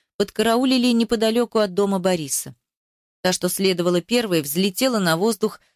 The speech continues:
по второй открыли огонь. Слушая репортаж за репортажем, я переключала каналы в надежде, что появится хоть какая-то новая информация, но каждый выпуск заканчивался одним и тем же. Глеб Акулевский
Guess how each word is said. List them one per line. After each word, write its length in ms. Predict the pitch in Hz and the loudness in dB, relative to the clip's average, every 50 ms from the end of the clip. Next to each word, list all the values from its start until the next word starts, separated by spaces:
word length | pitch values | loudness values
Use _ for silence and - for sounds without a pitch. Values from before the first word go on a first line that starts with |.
| _ _ | _ _
по 100 | - 180 | -6 -4
второй 320 | 180 - 202 202 226 240 214 | -2 0 0 0 0 0 -2
открыли 380 | 190 - - 202 214 214 208 | -2 -2 -2 0 0 2 2
огонь. 480 | 196 196 196 185 170 175 175 165 156 147 - _ _ _ _ _ _ _ | 2 2 0 0 0 0 0 0 -2 -6 -12 _ _ _ _ _ _ _
Слушая 480 | - - 202 226 247 233 - - 220 220 | -6 -2 0 2 2 2 2 0 0 0
репортаж 560 | 226 233 - 226 226 226 - 233 226 214 180 | -2 0 0 -2 -2 -2 0 0 0 0 0
за 100 | 185 214 | 0 0
репортажем, 640 | 214 208 - 220 220 - - 226 233 233 214 226 208 | 0 0 -2 -2 -4 -2 0 0 0 0 0 -2 0
я 220 | 202 208 208 214 | 0 2 0 0
переключала 720 | 208 220 208 208 208 214 208 208 185 - 226 220 208 190 | 0 -2 -2 -2 0 -2 -2 0 0 0 0 0 -2 -2
каналы 440 | 185 202 190 190 208 208 202 196 180 | -2 -2 0 0 2 2 2 0 0
в 80 | 160 | 0
надежде, 460 | 175 185 190 190 226 254 233 202 202 190 | 0 0 0 2 0 0 0 0 -2 -2
что 160 | - - 185 | -2 -4 -2
появится 600 | 185 190 196 214 226 220 220 214 - - 226 208 - - _ _ _ _ _ _ - | -2 0 0 2 2 0 0 0 0 -2 -2 -2 -4 -12 _ _ _ _ _ _ -4
хоть 140 | - 208 - | -4 -4 -2
какая-то 500 | - 240 - - 277 277 262 - 254 254 | -2 -2 0 0 0 0 0 0 0 2
новая 460 | 220 214 233 254 240 202 175 175 170 | 2 2 2 2 2 2 2 0 0
информация, 680 | 165 170 - 196 196 202 240 269 262 - - 185 160 | 0 -2 -2 -2 0 0 0 0 0 0 0 0 0
но 140 | 160 170 180 | 0 0 -2
каждый 340 | 180 - 269 277 247 240 233 | 0 0 -2 0 0 0 0
выпуск 360 | 220 226 - - 208 - - | 0 0 -2 -2 -4 -4 -2
заканчивался 760 | 170 185 175 - - 202 202 190 - 190 180 180 175 - 175 | -2 -2 -2 0 0 -2 -2 0 0 0 0 0 0 0 -2
одним 320 | 165 156 160 208 226 208 | -2 0 2 0 2 0
и 40 | 190 | 0
тем 280 | - - 165 151 147 143 | 0 0 -2 -2 0 -2
же. 180 | - 151 147 - _ _ _ _ _ _ _ _ _ _ - | -4 -4 -6 -10 _ _ _ _ _ _ _ _ _ _ -6
Глеб 340 | 165 175 185 190 185 180 - | -2 0 0 0 0 -2 -4
Акулевский 680 | - - 175 175 196 247 - - - - 240 240 - | -4 -2 0 2 2 0 -2 -4 -4 -2 -2 -2 -4